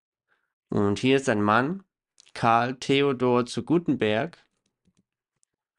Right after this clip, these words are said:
der einst der Verteidigungsminister von Deutschland war und den Titel eines Barons des Heiligen Römischen Reiches trägt.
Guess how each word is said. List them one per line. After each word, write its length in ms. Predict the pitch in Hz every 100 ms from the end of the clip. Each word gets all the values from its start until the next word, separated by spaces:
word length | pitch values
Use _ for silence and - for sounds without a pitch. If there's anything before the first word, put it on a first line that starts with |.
| _ _ _ -
der 160 | 110
einst 400 | 107 117 135 156
der 80 | 139
Verteidigungsminister 1400 | 120 110 120 117 139 139 139 143 - 131 135 147 - 143
von 220 | 127 113 104
Deutschland 560 | 120 131 - 139 113
war 420 | 101 98 110 165 - _ _ _ _ _ _ -
und 180 | 135 147
den 180 | 135
Titel 380 | 123 175 190 185
eines 260 | - 143 143
Barons 640 | - 127 127 139 160 170
des 240 | - 131 -
Heiligen 460 | 117 131 143 143
Römischen 480 | 123 120 117 120 139
Reiches 540 | 127 135 170 117 -
trägt. 520 | - 110 95 - -